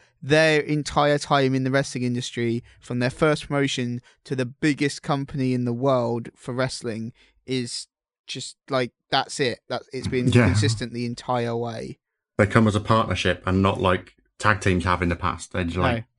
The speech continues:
Speaker 2: they come as a, a
Speaker 1: We just,
Speaker 2: set
Speaker 1: we,
Speaker 2: angle that
Speaker 1: we
Speaker 2: plays
Speaker 1: fight
Speaker 2: itself.
Speaker 1: each other. We just, that's what we do.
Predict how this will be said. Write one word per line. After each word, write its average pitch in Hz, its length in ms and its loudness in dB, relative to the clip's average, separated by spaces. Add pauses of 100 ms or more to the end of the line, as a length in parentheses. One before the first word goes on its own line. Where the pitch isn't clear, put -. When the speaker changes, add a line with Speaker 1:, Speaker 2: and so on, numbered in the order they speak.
(640)
Speaker 2:
they - 100 0
come 147 300 4
as 120 140 4
a, 113 260 0
a 113 60 -2
Speaker 1:
We - 80 2
just, 156 100 -2
Speaker 2:
set 117 320 0
Speaker 1:
we, 117 60 -4
Speaker 2:
angle 107 280 2
that 101 100 -2
Speaker 1:
we - 80 4
Speaker 2:
plays 107 160 2
Speaker 1:
fight 160 200 4
Speaker 2:
itself. 120 140 2
Speaker 1:
each - 140 -2
other. 123 260 0
We 127 160 -4
just, - 260 -8
that's 127 240 -4
what 135 140 -4
we 131 140 -4
do. 120 320 -8